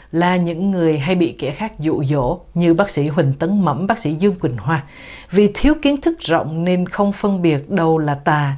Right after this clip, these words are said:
đâu là chánh, đâu là đúng, đâu là sai. Còn một loại này nữa là người không có bằng cấp,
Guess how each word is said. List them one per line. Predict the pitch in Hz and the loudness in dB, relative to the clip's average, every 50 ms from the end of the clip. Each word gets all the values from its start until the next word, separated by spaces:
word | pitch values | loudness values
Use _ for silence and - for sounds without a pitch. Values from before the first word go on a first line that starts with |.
| - | -6
đâu | - 180 165 156 160 160 165 | -4 -2 0 2 2 4 4
là | 160 165 151 147 139 135 | 4 2 2 2 0 0
chánh, | 139 - 180 214 277 339 - - - - | 0 0 0 0 0 -2 -6 -12 -12 -4
đâu | - 202 185 190 | 0 2 2 4
là | 202 196 180 | 4 2 2
đúng, | 170 185 202 233 311 359 254 | 2 2 2 2 2 2 2
đâu | 220 190 180 | 2 2 2
là | 170 151 135 120 | 0 0 -2 -4
sai. | - - - 190 180 - - - - - - - - - - - - | -4 -2 -2 -2 -2 -2 -6 -14 -20 -20 -20 -20 -20 -20 -20 -6 0
Còn | - 151 151 | 0 2 2
một | 165 156 160 | 2 2 2
loại | 165 170 175 156 175 | 2 2 2 2 0
này | 175 170 165 | 0 0 2
nữa | 165 160 156 156 160 226 - - - - - - - - | 2 2 2 0 -2 -4 -8 -12 -20 -20 -20 -14 -6 -2
là | 175 170 | 0 2
người | 170 175 175 175 175 170 165 | 2 4 4 4 4 4 2
không | 165 - - 226 226 226 226 | 0 0 -2 0 0 0 -2
có | - 302 | -2 -2
bằng | 294 190 175 151 143 135 - | 0 0 -2 -2 -2 -4 -4
cấp, | - 247 | -4 -4